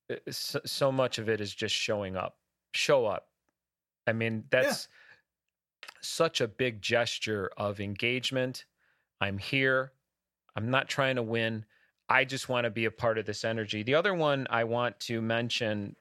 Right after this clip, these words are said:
Speaker 1: that really touched me, and I wanna make sure I get this right, was surround yourself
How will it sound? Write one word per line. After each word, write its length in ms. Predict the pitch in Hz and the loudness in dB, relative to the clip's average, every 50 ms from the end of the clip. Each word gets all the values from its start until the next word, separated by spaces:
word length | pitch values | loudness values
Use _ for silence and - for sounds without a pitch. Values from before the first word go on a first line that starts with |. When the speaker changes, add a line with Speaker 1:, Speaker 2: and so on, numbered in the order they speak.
| _ - | _ 0
Speaker 1:
that 140 | 113 104 107 | 0 0 0
really 240 | 117 120 113 113 110 | 0 -2 -2 -2 -4
touched 420 | - - 123 113 113 - - - | -2 0 0 0 0 -2 -8 -6
me, 340 | 113 107 107 104 101 104 - _ _ _ _ _ _ _ _ _ _ _ _ _ _ _ _ - | -4 -4 -2 -4 -4 -6 -10 _ _ _ _ _ _ _ _ _ _ _ _ _ _ _ _ 2
and 100 | 117 117 | 2 4
I 40 | |
wanna 180 | 117 120 120 120 | 4 4 4 4
make 160 | 117 117 110 | 2 2 2
sure 160 | - - 120 | 2 2 2
I 40 | 110 | 2
get 180 | 110 117 117 - | 2 0 -2 -2
this 220 | 113 110 - - | -2 -4 -2 0
right, 260 | 113 110 107 104 98 - _ _ _ _ _ - - - | 0 2 2 0 -2 -6 _ _ _ _ _ -16 -10 -4
was 680 | 113 113 113 113 113 110 110 107 110 - - - - _ _ _ _ _ _ _ _ _ _ _ _ _ _ _ _ _ _ _ _ _ - | 2 4 4 6 4 2 0 -2 -6 -10 -10 -12 -14 _ _ _ _ _ _ _ _ _ _ _ _ _ _ _ _ _ _ _ _ _ -10
surround 600 | - - - 139 123 120 127 143 156 185 202 185 | -6 -2 0 0 2 4 4 4 4 2 0 0
yourself 800 | 196 202 175 - - - 120 113 107 110 127 - - - - - | -2 -2 -2 -2 0 2 4 4 4 2 0 -2 -10 -16 -18 -20